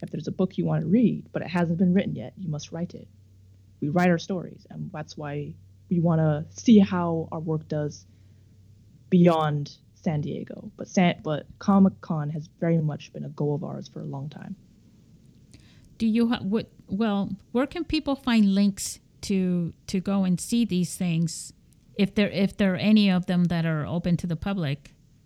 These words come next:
Speaker 1: You know what? We will most likely be updating through our social media. Um,
Speaker 2: Okay.
Speaker 1: yeah, through our, the panel coming up, I'll most likely be updating that. Uh, but yeah, we, we tend to like to post early about what events we're going to,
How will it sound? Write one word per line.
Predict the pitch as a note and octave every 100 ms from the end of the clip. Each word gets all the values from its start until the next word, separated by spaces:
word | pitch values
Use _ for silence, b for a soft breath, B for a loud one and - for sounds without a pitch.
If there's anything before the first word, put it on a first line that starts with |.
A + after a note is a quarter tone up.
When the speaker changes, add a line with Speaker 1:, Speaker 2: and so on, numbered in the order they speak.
| _ - - - _ - - -
Speaker 1:
You |
know | G3 A3
what? | A#3
We | G3 A3+
will | B3 B3
most | F#3+ G#3 A3
likely | G3+ A#3
be | G#3 G3+
updating | F3+ - F3 F3+ G3
through | G3+
our | F#3
social | F3+ F3 E3 - D#3
media. | E3 F#3 G#3 A3 B3 - _
Um, | D#3 D3+
Speaker 2:
Okay. | D3+ D3+ D#3 - _ _ _
Speaker 1:
yeah, | F3 - - -
through | - F3+
our, | E3+
the | -
panel | - A3
coming | A3 G#3+ G3+
up, | - G3 -
I'll | D#3+ D#3+ - - -
most | F3 -
likely | E3 -
be | D#3+ D#3+
updating | - - D#3+ D#3 D#3
that. | D3+ E3 F#3 - - - - - - -
Uh, | D#3 D3+ D3+ D3 -
but | F3 F#3+
yeah, | F#3 -
we, | - G3+
we | G3+ G#3
tend | A3+ G#3+ G#3+
to | G#3+
like | E3+ D#3+
to | - D#3 D3+ - - - _ _
post | - - F3 -
early | - D#3 D3 D#3 G#3 G3+ _
about | - - - G3
what | D#3+
events | D#3 D3 D3+ -
we're | D#3
going | D3+ D3 D3
to, | - D3 D3